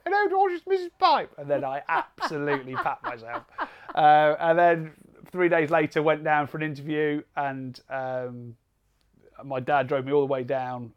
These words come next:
um, down to the West Country, two hundred and fifty miles from home. And, um, yeah, we, um, interview went well, got the job. And I remember coming out, it was a late interview 'cause Dad was wor-, flying out of Birmingham.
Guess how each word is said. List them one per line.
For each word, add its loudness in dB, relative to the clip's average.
um, -8
down -6
to -12
the -10
West -10
Country, -12
two -8
hundred -6
and -18
fifty -18
miles -12
from -18
home. -6
And, -4
um, 0
yeah, 4
we, 0
um, -14
interview -6
went -2
well, 6
got -2
the -8
job. 4
And 0
I 4
remember 0
coming 0
out, 2
it -2
was -4
a 0
late 6
interview -8
'cause -8
Dad 0
was -8
wor-, -4
flying -2
out -6
of -8
Birmingham. -8